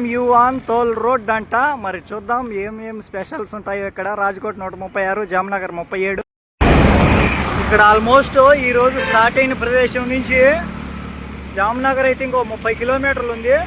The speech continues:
ఇక్కడి వరకు మొత్తం ఈ కంపెనీలే,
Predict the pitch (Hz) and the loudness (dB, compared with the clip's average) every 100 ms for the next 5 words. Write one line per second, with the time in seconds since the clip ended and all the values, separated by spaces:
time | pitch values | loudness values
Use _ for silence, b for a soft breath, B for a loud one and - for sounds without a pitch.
0 | 381 - - - - - - - - - | -6 -12 -12 -12 -12 -12 -12 -12 -12 -8
1 | 220 220 247 262 262 254 - - 294 285 | -6 -4 -2 -2 -4 -4 -6 -4 -2 -2
2 | - 233 - 262 285 285 | -2 -2 -2 0 2 2